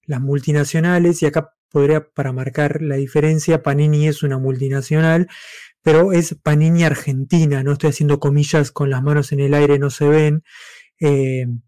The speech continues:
pero digamos es la em-, la empresa Panini, la editorial italiana, una multinacional, alguna vez hemos dicho, probablemente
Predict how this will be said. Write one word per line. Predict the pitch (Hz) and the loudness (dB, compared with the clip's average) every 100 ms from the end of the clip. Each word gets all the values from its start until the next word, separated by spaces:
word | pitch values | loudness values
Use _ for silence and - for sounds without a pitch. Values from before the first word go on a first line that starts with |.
| _ - | _ -2
pero | 147 143 | 2 4
digamos | 143 147 147 143 147 | 4 2 0 0 0
es | 127 139 | 0 -4
la | 127 | -6
em-, | 123 - | -8 -8
la | 135 | -8
empresa | - - 147 147 | -6 -4 -2 -2
Panini, | 143 147 160 156 | 0 2 2 2
la | 131 | 0
editorial | 127 127 131 139 135 | -2 -4 -2 0 0
italiana, | 135 143 151 160 156 151 151 151 | 0 0 2 2 2 0 0 -2
una | 135 131 | -6 -8
multinacional, | 127 123 135 131 - 143 147 151 156 160 165 _ - | -8 -8 -8 -8 -6 -2 2 2 0 -2 -8 _ -2
alguna | 143 156 | 2 2
vez | 147 | 2
hemos | 147 156 | 2 0
dicho, | 151 135 | 0 0
probablemente | 139 147 147 151 147 135 | 0 0 0 0 0 0